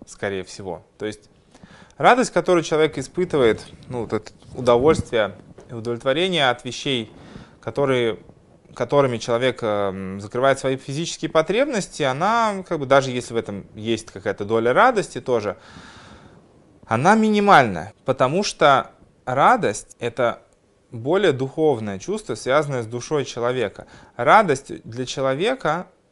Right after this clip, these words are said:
больше зависит от того, делает он сейчас что-то доброе или, наоборот, с ним происходит что-то плохое. Не больное, не,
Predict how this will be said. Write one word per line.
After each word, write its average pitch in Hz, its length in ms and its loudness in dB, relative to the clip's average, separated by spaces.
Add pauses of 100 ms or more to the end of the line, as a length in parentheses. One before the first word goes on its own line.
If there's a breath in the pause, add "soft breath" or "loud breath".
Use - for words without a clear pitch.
(100)
больше 139 480 -2
зависит 127 560 -4
от 107 160 -4
того, 202 440 0 (380 loud breath)
делает 135 460 4
он 120 100 -4
сейчас 131 380 0
что-то 120 420 -2
доброе 135 760 0 (460)
или, 147 540 0 (680)
наоборот, 117 680 -2 (120)
с - 160 -20
ним 143 200 -6
происходит 127 420 -4
что-то 135 280 -8
плохое. 120 720 0 (840 soft breath)
Не 185 440 -2
больное, 120 1120 2
не, 147 1120 -4